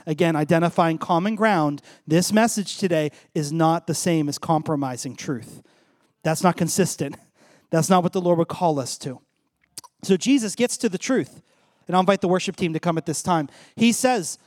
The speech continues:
"Listen, you want this living water? Go get your husband." She said, "Oh, um, I don't have a husband." Jesus said, "Yeah, I know you don't have a husband. You've had five husbands.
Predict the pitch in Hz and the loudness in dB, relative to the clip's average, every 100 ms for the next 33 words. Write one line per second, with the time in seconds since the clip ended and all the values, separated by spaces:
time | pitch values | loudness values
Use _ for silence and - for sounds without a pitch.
0 | - 214 - 185 123 _ _ _ - 185 | -2 0 0 -2 -4 _ _ _ -2 2
1 | 208 226 233 - 240 233 214 214 269 262 | 4 4 2 2 0 2 0 2 2 0
2 | _ _ _ _ _ - 190 202 196 175 | _ _ _ _ _ 0 2 2 0 2
3 | 185 139 139 123 - _ _ _ _ _ | -2 -2 -8 -10 -20 _ _ _ _ _
4 | _ _ _ _ - 185 196 190 208 233 | _ _ _ _ -10 -4 -4 0 2 4
5 | 170 160 180 175 175 160 _ _ _ _ | 2 2 2 0 -4 -12 _ _ _ _
6 | _ _ _ _ _ _ _ _ _ _ | _ _ _ _ _ _ _ _ _ _
7 | - 202 247 240 214 160 131 135 117 - | 0 2 4 2 0 -2 -6 -12 -12 -18
8 | _ _ _ _ _ - 202 - 190 - | _ _ _ _ _ -2 -2 0 0 -2
9 | - _ _ _ _ _ 165 175 180 185 | -8 _ _ _ _ _ 0 2 2 0
10 | 160 147 139 151 127 143 156 160 - 160 | 0 -2 -2 -4 -4 -6 -4 -4 -2 -2
11 | 156 151 127 - 120 - - - | 0 -4 -8 -10 -14 -12 -14 -16